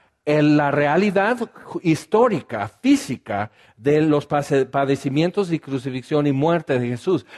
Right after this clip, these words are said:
Pero es muy interesante, y hoy otra vez Mel Gibson está en la noticia, pobrecito, este, y todo eso no cambió su vida. Aunque con mucha reverencia hicieron la película,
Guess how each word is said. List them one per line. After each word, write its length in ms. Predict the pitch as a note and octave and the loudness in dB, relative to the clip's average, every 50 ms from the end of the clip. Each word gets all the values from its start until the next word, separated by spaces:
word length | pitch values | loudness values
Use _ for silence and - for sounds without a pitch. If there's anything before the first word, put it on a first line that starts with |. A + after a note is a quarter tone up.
| - _ | -6 _
Pero 240 | - A3 G#3 G#3+ G#3+ | 0 2 4 4 4
es 100 | F3+ D#3+ | 4 4
muy 220 | F3 G#3+ C4+ E4+ | 4 4 4 4
interesante, 720 | E4 E4 B3 A#3 A3 G#3 - - A3 A#3+ A#3+ - E3+ C#3+ | 4 4 4 4 4 2 2 0 0 0 0 2 2 4
y 100 | C#3 D3+ | 4 4
hoy 280 | E3 F#3 G#3 A#3+ B3+ A#3 - - - _ | 4 4 4 2 2 -2 -8 -18 -12 _
otra 400 | - E3+ G3 A3 A3 A3+ G#3+ G3+ | 0 2 2 2 2 2 2 4
vez 200 | G3 G3 F3+ E3 | 4 4 2 2
Mel 220 | F3+ F#3 F#3+ F3 | 2 2 2 2
Gibson 380 | F3 F3+ E3+ E3+ - F#3+ F3+ D#3+ | 2 2 2 2 0 0 0 0
está 260 | D3 - - D#3 D#3 | 0 0 0 0 0
en 100 | D#3+ E3 | 0 0
la 100 | E3 F3 | 0 0
noticia, 440 | F3+ F3+ - - C#3+ - - C#3 - | 0 -2 -2 -4 -6 -4 -4 -4 -2
pobrecito, 800 | - C#3 D3 D3 E3+ E3+ - - B2 - - A#2+ A#2+ B2 - _ _ _ _ _ _ _ _ _ _ | 0 0 0 0 0 -2 -4 -6 -8 -4 -2 -2 -2 -4 -6 _ _ _ _ _ _ _ _ _ _
este, 640 | D3 D3+ D3 D3 - - D#3 D3+ D3+ D#3 D3+ - _ _ _ _ _ | 0 0 0 0 -2 -2 0 0 0 0 -2 -6 _ _ _ _ _
y 140 | - G3+ G3 | -2 -2 -2
todo 460 | - - A3 A#3 C4+ C#4 C#4 C4 C4 | 0 2 2 4 4 4 4 4 4
eso 260 | C#4 C#4+ C#4 - A#3 G#3 | 4 4 2 2 0 2
no 180 | G3+ A3 A3 | 2 2 0
cambió 360 | A3 G#3+ G#3+ G#3 G3+ G#3+ G#3+ | 0 0 0 0 2 2 2
su 180 | G#3 - G#3+ G#3+ | 0 0 -4 -4
vida. 400 | G#3 A#3 C4 C4 G#3+ C#3+ G#2 - _ _ _ - | -2 -2 0 -2 -2 -4 -6 -12 _ _ _ -2
Aunque 440 | F3 F3+ G3+ G3+ F#3 - F#3+ G3+ | 0 2 2 2 0 0 0 -2
con 300 | G3 - G3 A3 A3+ A#3 | 0 2 2 2 4 6
mucha 520 | A#3+ C4 C#4+ D#4+ E4+ E4+ E4 - C#4+ C#4+ D4 | 6 6 6 6 6 4 4 2 2 2 2
reverencia 800 | C#4+ C#4 C#4 C#4 C#4 C#4 C#4 D4+ E4 F4+ F#4 - - - F#3 F3+ | 4 4 4 4 4 2 4 2 2 2 0 -2 -2 0 2 2
hicieron 400 | F#3+ F#3+ - G#3 G#3+ G#3+ A3 G#3+ | 2 2 2 2 2 2 2 0
la 120 | G#3 F#3 | -2 0
película, 600 | - F#3 F#3+ G#3 B3 C4 - - D3+ B2+ B2+ D3 | 0 2 2 2 2 0 0 -2 -2 0 0 -2